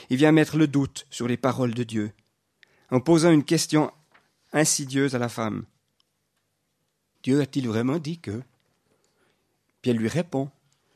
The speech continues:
Et puis il continue. « Pas du tout. » Enfin, après sa réponse, « Mais pas du tout. Vous ne mourrez pas. Mais Dieu le sait bien, le jour où vous en mangerez, vos yeux s'ouvriront. Vous serez comme des dieux. Vous pourrez savoir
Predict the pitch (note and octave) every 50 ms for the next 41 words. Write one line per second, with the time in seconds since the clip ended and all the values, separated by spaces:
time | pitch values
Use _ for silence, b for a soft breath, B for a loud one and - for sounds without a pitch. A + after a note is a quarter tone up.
0 | _ _ _ _ _ _ _ _ _ _ - A#2+ A#2+ D3 D3 C#3 D3 C#3+ B2+ -
1 | E3+ E3 D3+ C#3 C#3 A#2+ F#2 - _ _ _ _ _ _ _ _ _ _ _ _
2 | _ _ _ _ _ _ _ _ _ _ _ _ _ _ _ _ _ _ _ _
3 | _ _ D3 C3 A#2 A2 A#2 C#3 G3+ A3 - - B3 A#3 A3+ A3 G3 C#3 - _
4 | _ _ _ _ _ _ _ - B2+ - - D3 - C#3+ - - C3 - C#3+ A2+
5 | B2+ A#2+ - A#2 G#2 A2 A#2+ A#2 - A#2+ G#2+ G#2+ A#2 C#3+ - - D3+ D3 C3 A#2
6 | - - _ _ - E3+ G3+ F3 D#3 C#3+ C3+ A2+ G#2 G2 A#2+ C3+ - - B2+ A#2+
7 | A2+ - _ _ _ _ b b b b b b b b B2+ C#3 C#3+ C3+ E3+ F3+
8 | F3 D3+ - - D3+ D#3 C#3+ D#3+ D#3+ D3 C#3 C#3 C3 A#2+ D#3 G3+ G3 D3+ D#3 D#3
9 | C#3+ C3+ C#3 C#3 C#3 C#3+ D3+ D#3 C#3 A#2+ A#2 C3+ D3+ D3+ B2+ C3+ C3 A#2 A#2+ D3+
10 | E3+ E3 - F#3 E3 C3+ - C#3 B2+ - B2+ C3 C3 b b b b b b b
11 | b b _ - C3+ B2 - C3 A2 G#2 G2+ - - D#3+ D#3 C#3 B2 C3 B2 A2
12 | G#2+ G#2 G#2+ G2+ G2 - _ _ _ _ _ _ _ _ _ _ _ _ _ _
13 | _ _ _ _ _ _ _ A#2+ A2+ A2 - B2+ A2+ A2+ G#2 - B2 A#2 A2+ G#2+
14 | G#2 G2+ F#2+ G2 F#2 - _